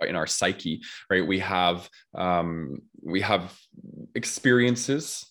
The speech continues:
that take place. We have thoughts and feelings about those experiences. And over time and space, we create beliefs about that, which is how it, it's almost like filters of how we view the world around us. And then things,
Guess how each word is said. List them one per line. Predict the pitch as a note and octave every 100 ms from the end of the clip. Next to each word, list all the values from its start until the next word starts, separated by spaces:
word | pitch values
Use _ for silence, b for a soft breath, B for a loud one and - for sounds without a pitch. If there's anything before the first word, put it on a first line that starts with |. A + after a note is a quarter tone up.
| -
that | G#2+ -
take | A2+ A2 -
place. | B2+ A2+ - - B B
We | G#2+
have | G#2 F#2
thoughts | - G2 G#2 -
and | G#2+
feelings | G#2+ G#2 G2+ G2
about | F#2+ F#2
those | F#2+ F#2
experiences. | - - F2 F2+ A#2+ G2+
And | G2
over | - G#2 G#2 G2+
time | - - F2+ F#2+
and | G#2+
space, | A2 - E2+ - -
we | G2
create | - F#2+ E2+ -
beliefs | F2 F#2 F#2
about | F2+ E2 -
that, | D#2+ D#2 - B B
which | G2 G2
is |
how | - F#2 F2+ F2
it, | D2+ - F#2+
it's | G2+ A2+
almost | G#2 -
like | F#2
filters | - G#2 G2+ F#2
of | F2+
how | - E2+
we | E2+
view | E2 F2 F2
the | E2
world | E2+ F2 D2 - B B B
around | F2 F2 F2+ E2
us. | -
And | F2+
then | F2 E2+ D#2+
things, | - G#2 G#2 G#2 G#2 -